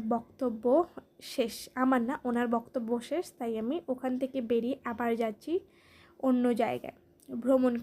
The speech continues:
করতে। আর এই যে ভ্রমণ করতে, করতে, করতে, করতে এত সুন্দর আমার ফুলদানিগুলো চোখে পড়লো। সত্যি না, কি সুন্দর, সত্যি কিন্তু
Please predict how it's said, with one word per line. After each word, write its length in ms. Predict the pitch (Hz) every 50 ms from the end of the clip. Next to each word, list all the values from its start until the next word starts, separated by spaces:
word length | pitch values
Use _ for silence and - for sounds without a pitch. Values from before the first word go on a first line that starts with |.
| -
করতে। 260 | 226 220 - - - - - _ _ _ _ _ _ _ _ _ _ _ _ _ _ - _ _ _ _ _ _ _ _ - - - - _ -
আর 100 | 294 311
এই 60 | 311 285
যে 80 | 311 311 311 302 -
ভ্রমণ 280 | 277 262 262 277 285 294 - -
করতে, 260 | 269 262 262 - 190 185 -
করতে, 220 | 285 269 - - 285 -
করতে, 220 | 277 262 - - 269
করতে 200 | 277 269 - - 311 277 240
এত 80 | - - 247 - -
সুন্দর 220 | 262 254 254 285 311 320
আমার 140 | 311 302 - -
ফুলদানিগুলো 680 | - 254 233 233 233 226 233 240 233 240 247 277 359 403 - - - _ _ _ _ -
চোখে 240 | 269 254 - 262 - -
পড়লো। 260 | - 220 214 - - - 349 - - -
সত্যি 260 | - 349 349 - - 339
না, 60 | 381 392 381
কি 80 | - 339 330 -
সুন্দর, 280 | 302 285 285 294 370 427 - _ _ - _ - - - - - - - _ _ _ _ _ _ _ - -
সত্যি 320 | 311 311 - _ - 277 254
কিন্তু 180 | 247 233 226